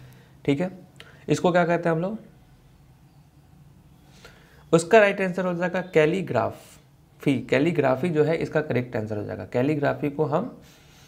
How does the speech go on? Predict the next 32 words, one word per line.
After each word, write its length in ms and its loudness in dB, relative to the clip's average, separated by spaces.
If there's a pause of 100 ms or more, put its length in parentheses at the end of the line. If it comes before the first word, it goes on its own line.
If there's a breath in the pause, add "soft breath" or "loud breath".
(240 loud breath)
कैलीग्राफी 380 4
का 100 -2
मतलब 280 0
होता 220 -2
है 60 0
कि 100 -2
beautiful 500 0
handwriting 640 2
that 280 2
you 120 0 (160)
do 80 2 (180)
with 280 -2
a 100 4 (160)
special 440 -2 (140)
pen 200 2
या 200 2
ब्रश, 400 -2 (720)
ठीक 160 -2
है। 140 -4 (2500 loud breath)
चलिए 220 4
नेक्स्ट 320 0
क्वेश्चन 220 -2
आपके 300 -2
स्क्रीन 240 -4
पर 180 2
है 140 2 (560 soft breath)
कि 100 2
a 240 4
word 320 4 (140)
composed 640 2 (160)
of 200 2
the 120 4